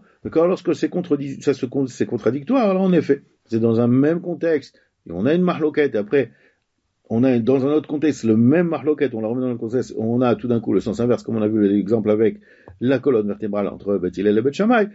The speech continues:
Là, t'as pas le droit d'aller, comme toujours la Khumra, en défa-, en jouant des fois comme Beth Hillel ou Beth Shammai, parce que ça voudrait dire comme quoi tu te contredis. Tu es en train de dire des fois la colonne vertébrale,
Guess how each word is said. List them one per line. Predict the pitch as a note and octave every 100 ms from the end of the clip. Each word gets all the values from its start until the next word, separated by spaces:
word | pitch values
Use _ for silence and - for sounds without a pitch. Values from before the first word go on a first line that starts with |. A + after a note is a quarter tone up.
| _ -
Là, | A3
t'as | G3+ C#3+
pas | B2+
le |
droit | C3+
d'aller, | B2 A#2 B2 B2 _ _ _ _ _ _ _
comme | A#2+ A#2+
toujours | - A#2 A#2+
la |
Khumra, | A2+ A#2+ B2 C#3 D3 - _
en | -
défa-, | G#2 G#2 C3+ -
en | B2
jouant | G#2+ C#3 C3
des | A#2
fois | G#2 A#2+
comme | A#2
Beth | A#2+
Hillel | A#2+ C3+
ou |
Beth | A#2
Shammai, | G#2 F#2+
parce | D2+
que | -
ça | A#2
voudrait | A2+ A#2
dire | C3+
comme | -
quoi | A#2+ C3+
tu | -
te | -
contredis. | B2+ C3 A#2+ C#3 F2
Tu | -
es |
en |
train | - G2
de | G#2
dire | A2
des |
fois | G#2 G2+
la | F2
colonne | F2 D#3 C#3+
vertébrale, | B2 A#2+ A#2 C3+ F3